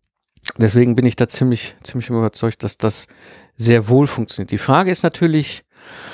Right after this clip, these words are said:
wird das immer so bleiben? Also, ne, wir haben jetzt der Fla-, ich, ich, ich persönlich glaube,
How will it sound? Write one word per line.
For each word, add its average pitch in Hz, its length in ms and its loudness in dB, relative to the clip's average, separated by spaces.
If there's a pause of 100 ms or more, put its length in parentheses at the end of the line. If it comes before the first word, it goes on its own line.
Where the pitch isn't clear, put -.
(720)
wird 127 220 4
das 131 140 2
immer 143 160 2
so 110 120 2
bleiben? 104 560 0
Also, 110 240 0
ne, 151 240 0
wir 127 100 2
haben 135 140 2
jetzt - 180 -2
der 120 80 0
Fla-, - 200 -4
ich, - 260 -10 (240)
ich, 117 240 0
ich 147 140 -2
persönlich 127 380 0
glaube, 127 380 0